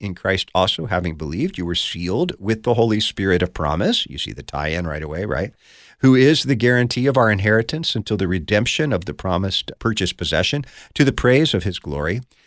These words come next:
Therefore, I also, after I heard of your faith in the Lord Jesus and your love for all the saints, do not cease to give thanks for you, making mention of you in my prayers, that the Lord Jesus Christ, the Father of glory, may give you the spirit of wisdom and revelation and the knowledge of him,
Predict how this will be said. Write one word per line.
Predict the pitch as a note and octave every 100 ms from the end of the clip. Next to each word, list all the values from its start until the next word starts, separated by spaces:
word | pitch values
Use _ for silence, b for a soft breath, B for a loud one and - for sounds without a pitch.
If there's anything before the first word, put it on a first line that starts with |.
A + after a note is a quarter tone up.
| _ -
Therefore, | B2+ B2+ B2+
I | A2+ A2+
also, | G#2+ A2 - -
after | G2 - F#2+
I |
heard | G#2 G#2
of | G2+
your | D#2+
faith | F2 F#2+ G#2 G2+
in |
the | F2
Lord | D2 F2 F2
Jesus | E2 F2 F3 - -
and | F2+
your | D#2+
love | D#2 E2+
for | - C#2+
all | C#2+
the | D2+
saints, | - F2 C#3+ -
do | C3+
not | A#2
cease | - A2+ -
to | F2
give | F2
thanks | - D#2 E2+
for | - B1
you, | E3+ A3 b b -
making | C#3+ C#3 B2+
mention | A#2 A#2+ A#2+
of | A2
you | C#2+ G2
in | C3+
my | G#2+ F2+
prayers, | - E2+ E2+ D3+ - b _
that | C3 B2
the | G#2
Lord | A2+ A2
Jesus | A2 G#2+ F#2+
Christ, | - F#2+ G#2 -
the |
Father | - G#2+ G#2+ F#2+
of | F#2
glory, | F#2+ F#2+ G#2+
may | F#2
give | E2+ F#2+ F#2
you | G2+
the | F#2+
spirit | - F#2+ F2+
of | D2+
wisdom | D#2 F2+ - G#2+
and | D#2+
revelation | D2 D2 D#2+ G2 A#2+ G#2+
and |
the | E2
knowledge | D#2+ F#2+ B2
of | A#2+
him, | C3+ C#3+